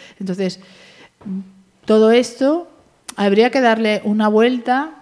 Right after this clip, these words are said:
y se, y a la hora de legislar también ir a las causas, es decir, a ver,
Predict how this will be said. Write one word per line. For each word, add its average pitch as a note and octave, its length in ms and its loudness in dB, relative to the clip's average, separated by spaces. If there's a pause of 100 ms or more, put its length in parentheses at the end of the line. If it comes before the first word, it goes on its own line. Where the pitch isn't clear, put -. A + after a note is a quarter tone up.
(220)
y - 80 -14
se, - 320 -12
y D#3+ 360 -4
a D#3+ 80 -4
la D#3+ 100 -2
hora F#3 140 0
de G3 140 -2
legislar G3 840 -4
también G#3+ 480 -6
ir A#3 180 -4
a C4 100 0
las F3 200 -6
causas, F#3+ 520 -4
es F#3 100 -12
decir, E3+ 460 -8
a F3+ 120 -6
ver, F#3+ 400 -6